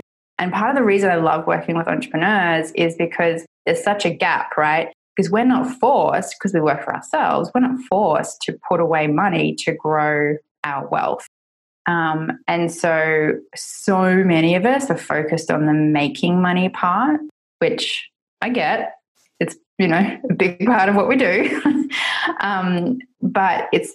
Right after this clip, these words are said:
easily forgotten that there are two other parts, meaning it's not just about making money, it's also about keeping money, and then it's also about multiplying money. And so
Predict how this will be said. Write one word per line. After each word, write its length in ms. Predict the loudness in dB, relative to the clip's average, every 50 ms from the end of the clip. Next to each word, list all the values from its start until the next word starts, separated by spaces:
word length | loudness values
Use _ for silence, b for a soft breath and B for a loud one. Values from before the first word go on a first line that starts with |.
| _ _ _
easily 800 | 2 2 4 4 4 4 2 4 2 2 2 0 -2 -4 -6 -12 _ _ -10 -10
forgotten 640 | -4 -2 0 2 2 2 2 2 2 2 2 2 2
that 180 | 0 0 -2
there 140 | -2 -2 -2
are 220 | -4 -6 -8 -10 _
two 220 | -4 0 0 2 2
other 180 | 0 0 -2 -2 -2
parts, 440 | -2 -2 -2 -2 -4 -6 -4 -2 0
meaning 580 | 0 2 2 2 2 0 0 0 -2 -2 -4 -8 _ _ _ _
it's 80 | -2 0
not 140 | 0 2 2
just 160 | 0 0 0
about 200 | 0 0 0 2
making 300 | 0 0 0 0 0 0
money, 440 | 2 2 2 0 0 -2 -2 -6 -10 _ _
it's 140 | -4 -2 0
also 200 | 0 2 0 0
about 280 | 0 0 -2 -4 -6
keeping 440 | -2 0 0 0 2 0 0 2 2
money, 460 | 2 2 0 0 0 0 -2 -4 -8 -16 _ _
and 100 | -2 0
then 80 | 0 0
it's 120 | 0 0 0
also 200 | 0 0 0 -2
about 240 | 0 -2 -2 0 0
multiplying 640 | 0 2 0 0 -2 -4 -4 -2 0 0 0 0 0
money. 340 | 0 0 0 0 0 -2 -4 -8 _ _ _ _ _
And 280 | -2 0 0 0 0 -2
so 640 | -2 0 0 2 2 2 2 2 2 2 0 0